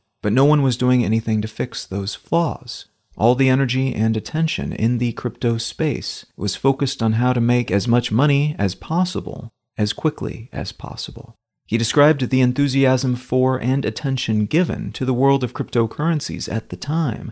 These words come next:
as being primarily about get-rich-quick schemes, and addressed issues ranging from the cost of electricity to mine many of these coins,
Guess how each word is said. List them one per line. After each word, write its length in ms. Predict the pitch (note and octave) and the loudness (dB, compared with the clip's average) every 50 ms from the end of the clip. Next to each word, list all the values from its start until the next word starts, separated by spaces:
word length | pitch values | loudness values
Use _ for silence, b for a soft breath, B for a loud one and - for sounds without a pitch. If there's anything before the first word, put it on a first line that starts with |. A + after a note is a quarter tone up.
| - _ - | -14 _ -6
as 140 | - G#2+ G2 | -4 -4 0
being 260 | F#2+ C3 C3 C3+ C3+ | 0 2 2 2 0
primarily 640 | - - C3+ C3 C3 C#3 C#3+ D3 D3 D3 D3 C#3 | 0 0 0 0 2 0 0 0 0 0 0 -2
about 380 | - F#2 A#2 A#2+ B2 - - - | -2 -2 0 0 -2 -2 -4 -4
get-rich-quick 640 | - B2+ - - B2 A#2+ - - - - - D3+ - | -4 -4 -2 -2 -4 -4 -4 -6 -8 -6 -6 -6 -6
schemes, 640 | - - - - G#2 - - - - A2 - - - - _ _ | -6 -10 -8 -8 -8 -8 -8 -8 -12 -12 -12 -12 -14 -16 _ _
and 160 | - G2 G#2+ A#2+ | -4 -2 -2 0
addressed 340 | A2 B2 C#3 C#3 C3 - | 2 2 2 2 2 2
issues 360 | - B2+ - - C3+ C3 A#2+ A2 | -2 -2 0 0 0 0 0 0
ranging 440 | A2 A#2+ B2 C3 C3+ A#2+ C3 B2+ | 0 2 2 2 2 2 0 -2
from 220 | B2 - B2 A#2 A2+ | -2 -2 -2 -2 -2
the 80 | G#2 | -2
cost 400 | G2 - B2 B2 B2+ C3 C3 - | -2 -2 0 0 0 0 -2 -4
of 60 | - - | -6 -6
electricity 800 | F#2 E2 - - - - D3+ C#3+ - C3+ C3 C#3 C3+ C3+ C3+ - | -6 -6 -6 -6 -4 -4 -4 -4 -2 -2 -2 -2 -2 -4 -6 -6
to 380 | - - E2+ D#2 B1+ - - - - | -6 -4 -4 -4 -4 -6 -8 -8 -4
mine 580 | E2 G#2+ A#2 A#2 A#2+ C3 C3+ C#3+ D3 D3 D#3 C#3+ - _ - | -2 2 2 4 4 4 4 2 2 0 0 -2 -6 _ 0
many 240 | - A#2 C3 C3+ | 2 2 4 4
of 100 | C3+ A#2+ | 2 2
these 220 | A#2 C3+ C#3 C3+ - | 0 0 -2 -2 -4
coins, 640 | - - C#3 C3+ C3+ C#3 C#3 C#3 C#3 C#3+ - - | -4 -2 0 0 0 0 -2 -4 -4 -6 -8 -12